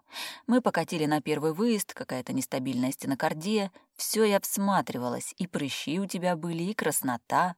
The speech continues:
Кайся давай, купила озоновую косметику? «Нет», улыбнулась я, выдохнув с облегчением,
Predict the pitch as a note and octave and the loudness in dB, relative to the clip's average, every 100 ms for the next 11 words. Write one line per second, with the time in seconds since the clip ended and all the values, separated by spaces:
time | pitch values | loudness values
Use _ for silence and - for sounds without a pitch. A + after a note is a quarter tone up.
0 | _ - B3+ A#3+ D3 B2+ B2 B2 - - | _ -2 0 0 0 2 2 0 -2 -8
1 | E3+ - F3 E3+ E3 F3 E3 E3 D#3+ E3 | -8 -4 2 4 6 4 4 4 4 2
2 | F3+ E3+ A3 B3+ B3+ _ - - - - | 2 0 0 0 -2 _ -16 -14 -14 -16
3 | _ E3 F3+ F#3 D#3 A#2+ - - C3 B2+ | _ 2 6 6 6 2 -4 -2 0 2
4 | C3+ C3 B2+ - D3+ E3 C3+ C3+ C3 C3+ | 2 2 2 0 2 2 2 -2 -2 -2
5 | B2 C#3 C3+ D3 - B2+ A2+ A#2 A2+ | -2 -4 -4 -4 -2 -2 0 0 -4